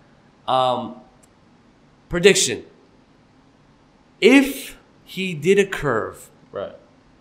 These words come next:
Speaker 1: I got, like, a seventy on the exam, and my grade in the class will be, like, a seventy-eight. Okay?
Speaker 2: Okay.
Speaker 1: If he did not curve it, I'm guessing I got a fifty-five.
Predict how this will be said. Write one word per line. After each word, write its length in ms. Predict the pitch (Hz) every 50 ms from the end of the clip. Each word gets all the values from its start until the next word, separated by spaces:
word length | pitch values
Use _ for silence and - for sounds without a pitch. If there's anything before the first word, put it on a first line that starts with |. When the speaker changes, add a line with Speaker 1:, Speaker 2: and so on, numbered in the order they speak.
| _ _ -
Speaker 1:
I 160 | 135 147 165
got, 580 | 156 143 160 160 151 156 143 - - - - 131
like, 220 | 139 143 139 139
a 160 | 139 131 123 110
seventy 720 | - - - - 151 143 139 120 120 113 107 107 113 107
on 160 | 101 107 107
the 100 | 107 110 110
exam, 600 | 107 107 104 123 120 120 127 135 151 165 165 170 - - _ _ _ _
and 140 | 123 131 139
my 180 | 139 135 131 131
grade 540 | 127 131 131 143 147 147 147 143 135 127 123
in 100 | 120 113
the 80 | 110
class 360 | 107 - 123 110 110 110 -
will 60 | 113 107
be, 120 | 110 110
like, 220 | 107 98 98 -
a 40 | 95
seventy-eight. 720 | - - - 110 101 104 101 101 104 92 73 76 65 - - _ _ _ _ _ _ _ _ _ _ _ -
Okay? 200 | 107 - 127 110
Speaker 2:
Okay. 180 | 113 98 107 - - - _ _ _ _ _ _ _ _ _ _ _ _ _ _ _ _ _ _ _ -
Speaker 1:
If 580 | - 214 254 254 220 170 147 - - - - -
he 240 | 135 135 160 165
did 220 | 156 143 151 143 139
not 340 | 143 160 180 190 170 - -
curve 340 | - 147 139 123 110 104
it, 160 | 110 110 107 - -
I'm 300 | 123 151 165 165 165 151
guessing 400 | 143 147 147 143 - 135 127 123
I 80 | 123
got 260 | 123 127 123 120 - 123
a 40 | -
fifty-five. 1000 | - 135 123 - - - 117 107 - 151 143 139 131 123 120 123 127 127 127